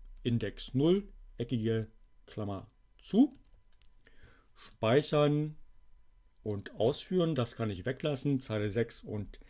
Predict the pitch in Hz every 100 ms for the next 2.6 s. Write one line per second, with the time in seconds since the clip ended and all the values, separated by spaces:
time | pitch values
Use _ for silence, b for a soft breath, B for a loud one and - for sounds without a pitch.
0 | b b b b - - 160 214 233 -
1 | _ _ b b b b b - 98 117
2 | 120 165 170 233 254 -